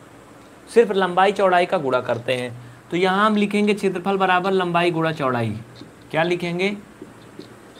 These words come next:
लंबाई गुणा चौड़ाई। कुछ बच्चे कहेंगे, "ये तो आयत वाला सूत्र है, ये वर्ग में कहाँ लगा रहे हो? ये वर्ग वाला भी है,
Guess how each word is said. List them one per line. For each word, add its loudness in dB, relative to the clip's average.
लंबाई 2
गुणा 2
चौड़ाई। 2
कुछ 4
बच्चे 2
कहेंगे, 2
"ये 2
तो 0
आयत 2
वाला 2
सूत्र -4
है, -2
ये 2
वर्ग 4
में 0
कहाँ -2
लगा 2
रहे 0
हो? -2
ये 0
वर्ग -2
वाला 0
भी -4
है, -2